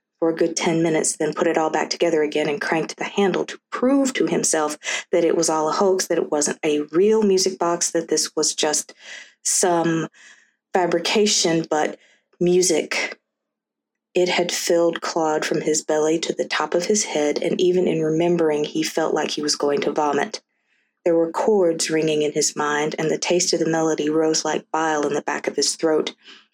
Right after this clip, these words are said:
The attention of forty or more men, living and dead, fixated on where he was, what he wanted, how they could get to him. What he wanted was to have not been so damned curious.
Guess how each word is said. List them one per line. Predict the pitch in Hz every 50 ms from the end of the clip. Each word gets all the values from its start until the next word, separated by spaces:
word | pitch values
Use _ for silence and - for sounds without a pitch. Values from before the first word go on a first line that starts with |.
| _ _ _ _ -
The | 180 165
attention | 170 - - 190 190 - 185 170
of | 160 160
forty | - - 185 175 175 175 175 165
or | 165
more | 165 165 160 160 156
men, | 160 165 165 156 156 151
living | 156 165 160 165 156 156
and | 151 151 151
dead, | 165 165 156 156
fixated | - - - 185 185 180 - 170 156 151 156 151 - -
on | 156 156 151
where | 147 - 156 156
he | 156 - 170 160
was, | 151 156 156 147 143 143 143 143 - - - _ _ _ _ _ _ -
what | 160 160
he | 165 - - 175
wanted, | 165 170 170 170 165 - - - - - - - _ _ _ _ _ _ _ _ _ _
how | - - - 170 156 151
they | - 160 147
could | - - - - _
get | - 160 - - - -
to | - - - -
him. | - - - - - - _ _ _ _ _ _ _ _ _ _ _ _ _ _ _ _ _ _ _ _ _ _ _ _ _ _ _ _ _ _ _ -
What | - -
he | - 147
wanted | 139 147 156 190 196 - - - 85 - - - _ _ _ _ _ _ _ _ _ _ _ _ _
was | - 156 -
to | - - 151
have | 156 156
not | 156 151 - -
been | - - -
so | - - 151 143
damned | 147 139 139 139 131 - -
curious. | - - - 185 165 - - - - - - - - -